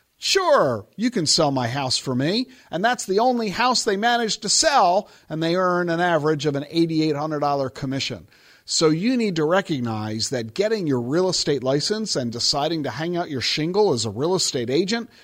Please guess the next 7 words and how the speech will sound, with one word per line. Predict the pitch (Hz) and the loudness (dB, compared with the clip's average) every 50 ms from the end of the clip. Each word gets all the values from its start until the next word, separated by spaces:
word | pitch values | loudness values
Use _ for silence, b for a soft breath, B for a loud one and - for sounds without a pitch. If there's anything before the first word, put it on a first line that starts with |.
| b b b b b - | b b b b b -2
isn't | 240 214 180 196 185 170 | 0 0 0 0 -2 -4
necessarily | 175 156 - - 160 - - - - 208 202 202 175 131 110 107 107 113 123 | -4 -4 -4 -4 -2 -2 -2 0 0 2 2 4 4 2 2 0 -2 -4 -6
going | 120 113 - 165 151 147 151 151 151 143 | -6 -4 -2 0 0 0 0 0 -2 -2
to | - - 156 | -4 -6 -4
be | 143 151 185 175 131 107 98 98 95 b b b b b b b b _ | 0 2 4 4 2 0 -2 -8 -12 b b b b b b b b _
the | 127 120 | -6 -6
path | - - - 175 175 131 107 92 82 - - | -6 -6 -4 -4 -4 -4 -4 -6 -10 -14 -18